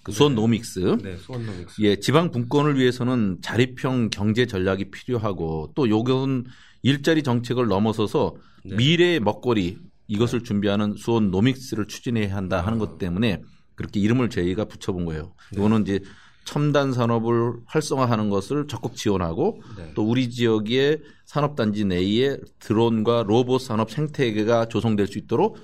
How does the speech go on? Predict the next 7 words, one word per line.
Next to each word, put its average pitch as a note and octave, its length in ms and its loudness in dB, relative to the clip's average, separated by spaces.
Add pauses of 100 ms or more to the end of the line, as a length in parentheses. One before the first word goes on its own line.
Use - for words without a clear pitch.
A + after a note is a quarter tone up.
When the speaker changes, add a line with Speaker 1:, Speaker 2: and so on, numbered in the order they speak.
(120)
Speaker 1:
그런 A#2 260 4
일을 G#2 120 0
Speaker 2:
아. - 20 -6
Speaker 1:
적극적으로 G2+ 640 -4 (260)
우리가 F#2+ 340 2
견인해내고요. G#2+ 760 0 (140)
Speaker 2:
네. F2+ 60 -20